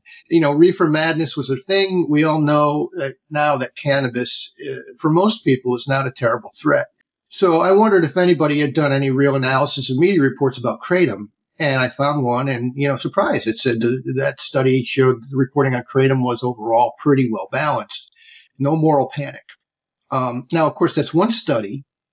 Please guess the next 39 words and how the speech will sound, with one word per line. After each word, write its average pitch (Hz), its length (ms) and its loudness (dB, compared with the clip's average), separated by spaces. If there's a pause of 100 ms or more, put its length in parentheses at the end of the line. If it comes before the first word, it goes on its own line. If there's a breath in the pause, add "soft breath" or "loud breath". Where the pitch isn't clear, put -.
(220)
and 143 140 2
the 143 80 4
way 147 220 4
the 135 100 0
media, 147 640 4 (600)
uh, - 40 -12 (480)
the 151 180 4
overall 139 400 2
news 147 280 4
media 127 320 4
has 123 160 -4
changed 135 380 0
recently 131 420 2
in 120 60 -4
this 117 160 -4
country, 190 380 2
it's 117 120 0
hard 180 200 -4
to 147 80 -4
put 135 180 0
much - 240 -2
stock 120 320 -2
in 104 100 -10
any 127 200 -2
one 113 160 -2
study 120 420 0
reporting, 110 480 -2
you 120 80 -4
know, 98 140 -8 (520 loud breath)
on, 113 300 -2 (100)
on 107 360 -4 (160)
any 139 180 0
subject. - 640 -4 (180)
Uh, - 400 -6
many, 160 460 0
so 196 180 2
many 175 220 2
media 139 320 2
consumers 123 580 -2